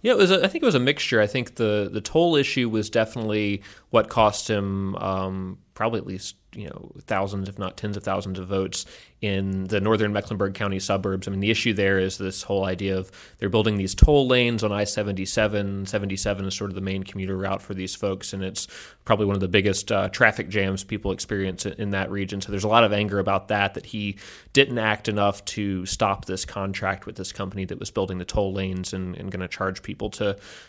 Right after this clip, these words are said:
to use the faster lanes on, on seventy-seven once they're completed.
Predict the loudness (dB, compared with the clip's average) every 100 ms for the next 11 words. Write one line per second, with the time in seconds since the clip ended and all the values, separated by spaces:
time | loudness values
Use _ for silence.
0 | -2 2 4 4 2 4 4 4 2 2
1 | 2 2 0 -2 -2 -4 0 0 0 -4
2 | -2 -2 -2 -4 -4 -2 -2 -2 -6 -10
3 | -4 -2 0 -2